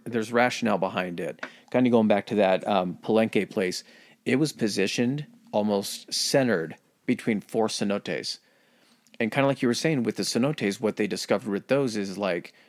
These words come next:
yeah, water pools up in here. We can use this water. It's been somewhat purified by nature. You know, we can utilize that. What they did even more so is they went down, took some of that sweet, sweet lime mortar, <laughs> and they stuccoed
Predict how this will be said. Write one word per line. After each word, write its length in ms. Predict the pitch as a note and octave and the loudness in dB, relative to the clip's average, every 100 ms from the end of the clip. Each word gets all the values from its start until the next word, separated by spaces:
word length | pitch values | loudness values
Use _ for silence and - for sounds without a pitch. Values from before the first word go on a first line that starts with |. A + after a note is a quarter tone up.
| _ | _
yeah, 120 | - | -4
water 340 | F2 G2 A2 G#2+ | 0 2 2 0
pools 340 | - A2 G2+ | -2 -2 0
up 180 | G2+ G2 | -2 -2
in 120 | G2+ | -4
here. 180 | - A2 | -4 -4
We 120 | G2 | -4
can 180 | - G2+ | -6 -6
use 180 | G2 G2+ | -4 -4
this 200 | G2+ - | -6 -2
water. 340 | G#2 G2 G#2 | -2 -2 -4
It's 100 | F#2+ | -6
been 200 | - G2 | -6 -6
somewhat 400 | F2+ - G#2 G2 | -2 -2 -2 -4
purified 580 | - G#2 G2 F#2 G2 F#2+ | -6 -4 -2 0 -2 -2
by 120 | F#2+ | -2
nature. 680 | F#2 F#2+ G2 - G#2+ G#2+ G#2 | -4 -4 -6 -2 0 2 0
You 80 | G2+ | -2
know, 80 | F2 | -6
we 140 | G2 | -6
can 180 | - G2+ | -6 -6
utilize 420 | F#2+ G2 G2 G#2+ | -4 -4 -4 -2
that. 340 | G#2+ F#2+ G2 - - - - _ | -2 -2 -4 -10 -20 -20 -20 _
What 300 | A2+ A#2 A#2+ | -4 0 2
they 120 | A2+ | 2
did 440 | A2 A#2 A2+ G#2 - | 2 4 4 2 -2
even 260 | A#2+ G#2+ G2+ | -4 -2 0
more 280 | F#2 A2 C3 | 0 0 -2
so 420 | - F#2 F#2 F2+ - | 0 0 0 -2 -2
is 240 | A#2+ G#2+ | 0 -2
they 220 | - A#2 G#2 | -2 -2 0
went 220 | A2+ G#2 | 0 0
down, 340 | A2+ G#2 G#2+ - _ - | 0 0 -2 -8 _ -10
took 180 | A#2+ - | -6 -2
some 180 | A#2+ A2+ | 0 2
of 60 | |
that 140 | G2 F#2 | 0 0
sweet, 420 | - - G#2+ G2+ | -4 -2 -2 -2
sweet 480 | - - A2 A2 - _ _ | -4 -4 -2 -2 -6 _ _
lime 300 | A2 A2 A2+ | -2 0 0
mortar, 440 | A2+ A#2 A#2+ F#2 G2+ - - | 0 2 2 0 -4 -10 -14
<laughs> 180 | - | -8
and 160 | C3+ A#2+ | -4 0
they 100 | A2 | 0
stuccoed 720 | - - B2+ - A2+ G#2 G2 | 0 0 0 2 2 2 -2